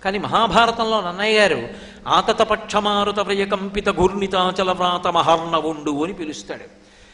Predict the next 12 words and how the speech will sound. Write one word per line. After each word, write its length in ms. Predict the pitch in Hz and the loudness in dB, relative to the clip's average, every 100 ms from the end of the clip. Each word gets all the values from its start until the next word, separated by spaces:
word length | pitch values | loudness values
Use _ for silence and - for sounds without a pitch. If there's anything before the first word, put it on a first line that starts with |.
| - _ 117 | -20 _ -8
గరుత్మంతుడు 880 | 160 226 - 240 254 247 233 165 180 | -6 -6 -6 -8 -6 0 2 4 2
రెక్కలు 500 | 196 151 - 226 226 | 0 -4 -2 4 4
అల్లారుస్తూ 760 | 170 185 214 233 233 - - | 4 6 8 8 4 0 0
వస్తున్నప్పుడు 1080 | 226 180 - 226 226 208 170 135 127 180 269 - - - - | 2 2 0 0 0 -2 0 0 0 -2 -4 -10 -20 -20 -8
ఆయన 400 | 151 196 220 190 | -4 -2 -2 -4
రెక్కలలోంచి 920 | - 143 - - 269 254 226 190 240 | -4 -6 -4 0 2 2 0 -2 -4
వేదనాదం 680 | 165 170 214 220 202 180 175 | -2 2 2 4 2 0 -4
వస్తుంది. 400 | - - - - - _ - - _ - | -8 -14 -20 -20 -20 _ -20 -20 _ -4
ఆయన 380 | 165 214 240 | 0 2 2
వచ్చాడనుకోండి, 1000 | 220 180 - - 285 262 254 262 247 214 | 2 0 -2 0 2 2 0 0 0 0
పాము 360 | 208 - 202 254 | -2 -4 -2 -2
పారిపోతుంది. 600 | 214 185 202 196 - - | -2 -4 -4 -10 -16 -20